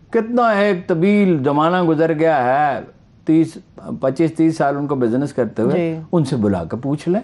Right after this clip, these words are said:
Speaker 2: हाँ,
Speaker 1: उसकी
Speaker 2: इन्वेस्टिगेशन
Speaker 1: तहकीक
Speaker 2: तो होनी
Speaker 1: करें।
Speaker 2: चाहिए ताकि
Speaker 1: इन्वेस्ट-
Speaker 2: क्लियर हो सके मामला। ठीक है, एक और सच बताइए हारून साहब, ये उजड़ी कैंप और असलहे की हकीकत के हवाले से क्या हकीकत क्या है
Speaker 1: <laughs> असलहे की
Speaker 2: इसकी?
Speaker 1: हकीकत ये है कि जनरल अख्तर तो थे ही नहीं उस वक्त, वो तो चेयरमैन, ज्वाइंट चीफ ऑफ स्टाफ कमेटी थे, आईएसआई के चीफ तो जनरल हमीद गुल थे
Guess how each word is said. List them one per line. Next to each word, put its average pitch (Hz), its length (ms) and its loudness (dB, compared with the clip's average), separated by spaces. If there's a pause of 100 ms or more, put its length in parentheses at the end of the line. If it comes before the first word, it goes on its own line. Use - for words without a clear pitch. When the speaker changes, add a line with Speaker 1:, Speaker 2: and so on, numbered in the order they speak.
(100)
Speaker 2:
हाँ, 254 100 0
Speaker 1:
उसकी 359 100 2
Speaker 2:
इन्वेस्टिगेशन 190 460 2
Speaker 1:
तहकीक 320 200 0
Speaker 2:
तो 277 80 2
होनी 233 100 2
Speaker 1:
करें। 262 100 0
Speaker 2:
चाहिए 269 260 0
ताकि 269 300 0
Speaker 1:
इन्वेस्ट- 262 220 0
Speaker 2:
क्लियर 285 180 2
हो 214 140 2
सके 208 300 0
मामला। 185 380 0
ठीक 254 240 -2
है, 202 120 2
एक 269 180 0
और 269 120 2
सच 247 300 -4
बताइए 208 300 2
हारून 190 220 0
साहब, 247 240 -2 (360)
ये 277 60 2
उजड़ी 285 300 2
कैंप 302 260 -2
और 311 80 2
असलहे 269 340 2
की 294 140 -2
हकीकत 240 440 -2
के 269 60 2
हवाले 247 200 0
से 269 100 -8
क्या 262 120 -2
हकीकत 262 280 0
क्या 247 220 2
है 214 160 2
Speaker 1:
<laughs> 240 60 0
असलहे 254 160 4
की 208 80 0
Speaker 2:
इसकी? 151 260 0
Speaker 1:
हकीकत 170 260 0
ये 156 240 2
है 117 360 0 (1000)
कि 196 100 2
जनरल 226 240 2
अख्तर 285 280 2
तो 302 220 2
थे 277 140 8
ही 349 140 4
नहीं 349 160 4
उस 311 120 4
वक्त, 262 300 2 (960)
वो 202 60 2
तो 233 100 2
चेयरमैन, 277 500 2
ज्वाइंट 254 280 0
चीफ 254 160 4
ऑफ 240 120 2
स्टाफ 208 320 0
कमेटी 220 320 2
थे, 202 160 2
आईएसआई 226 400 2
के 226 160 0
चीफ 214 240 0
तो 208 100 2
जनरल 202 160 2
हमीद 190 300 2
गुल 220 240 0
थे 170 40 -2